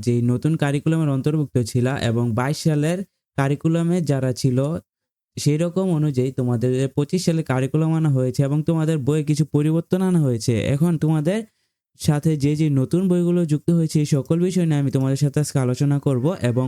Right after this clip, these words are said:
কোন কোন বইগুলো তোমরা দুই হাজার পঁচিশ সালে শিক্ষাবর্ষে পেতে যাচ্ছ, সেই সকল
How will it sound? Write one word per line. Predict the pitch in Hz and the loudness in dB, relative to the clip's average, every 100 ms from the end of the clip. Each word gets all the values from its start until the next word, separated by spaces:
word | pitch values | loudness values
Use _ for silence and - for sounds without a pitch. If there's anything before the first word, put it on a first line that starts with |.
| 131 | 0
কোন | 170 190 | -2 0
কোন | 175 190 | -2 0
বইগুলো | 160 151 143 143 | 0 0 0 0
তোমরা | 131 123 131 | 0 0 0
দুই | 131 | 0
হাজার | 127 127 | 0 0
পঁচিশ | 147 - 208 | -2 -2 -2
সালে | - 151 160 | 0 0 0
শিক্ষাবর্ষে | 160 - 135 139 151 | -2 0 0 0 -2
পেতে | - 135 156 | 0 0 0
যাচ্ছ, | 160 - 143 202 - _ _ _ - | -2 -2 -2 -2 -4 _ _ _ -6
সেই | 190 | -4
সকল | 220 220 | -2 -2